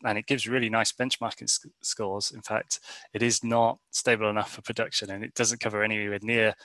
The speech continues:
enough edge cases. So I'd recommend you use something like H eleven for this, which is a sans I O, uh, H T T P parser. Uh,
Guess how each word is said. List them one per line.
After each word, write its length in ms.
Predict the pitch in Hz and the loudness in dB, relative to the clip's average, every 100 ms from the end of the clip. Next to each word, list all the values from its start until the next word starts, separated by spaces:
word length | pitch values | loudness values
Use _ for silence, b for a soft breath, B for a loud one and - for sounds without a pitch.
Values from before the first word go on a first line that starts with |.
| B | B
enough 240 | 107 107 110 | -2 -2 -2
edge 180 | 107 | -2
cases. 520 | - 107 - - - - B B B B | -2 0 0 -2 -4 -6 B B B B
So 400 | - 113 110 104 _ B B | 2 4 4 0 _ B B
I'd 120 | 123 | 2
recommend 580 | 131 - 123 127 123 107 | 2 2 2 4 4 0
you 80 | 110 | -2
use 140 | 110 | 0
something 260 | - 120 127 | 0 0 0
like 180 | 110 113 - | 0 0 -4
H 240 | 127 - 120 | -4 -2 0
eleven 360 | 110 156 180 | 2 2 0
for 120 | - | -4
this, 360 | 147 165 - - | 0 0 0 -6
which 160 | 123 - | -6 -6
is 120 | 101 | -4
a 60 | 101 | -2
sans 360 | - 123 117 | 0 0 2
I 220 | 113 113 127 | 2 2 2
O, 100 | 143 b b b 113 | -2 b b b 0
uh, 320 | 117 113 117 _ - | 4 4 2 _ -10
H 180 | 120 - | -6 -6
T 100 | 120 | -6
T 20 | |
P 20 | - | -2
parser. 400 | 120 123 - 151 - _ _ _ - B B B B | 0 0 0 -4 -8 _ _ _ -16 B B B B
Uh, 320 | 107 110 110 | 2 4 4